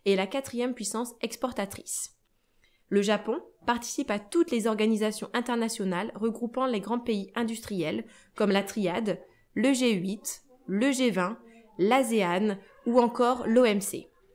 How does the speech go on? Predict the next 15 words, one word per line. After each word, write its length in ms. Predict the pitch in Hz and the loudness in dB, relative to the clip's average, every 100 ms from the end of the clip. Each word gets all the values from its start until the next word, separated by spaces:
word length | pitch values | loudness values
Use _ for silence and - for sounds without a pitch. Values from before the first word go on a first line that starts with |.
| _ _ - - _ _ _ | _ _ -20 -20 _ _ _
Leader 560 | - 226 285 285 349 339 | -4 0 2 4 2 2
en 100 | 214 | -2
technologie 540 | 202 262 302 294 277 277 | -2 -2 0 0 0 0
de 80 | 247 | 0
pointe, 580 | - 190 185 226 - - | -2 -4 -4 -6 -10 -4
elle 160 | 226 247 | 2 4
est 60 | |
la 100 | 240 | 2
troisième 540 | 202 - 277 262 294 277 | 0 0 0 0 -2 -2
puissance 400 | 247 226 247 247 | -4 -2 -2 -2
mondiale 520 | 240 247 208 214 240 - | 0 0 2 0 -2 -2
en 140 | 208 | 0
nombre 320 | 226 269 220 | 0 0 0
de 100 | 202 | 0
chercheurs, 640 | 202 208 - - 175 226 | 0 -4 -4 -2 -2 -4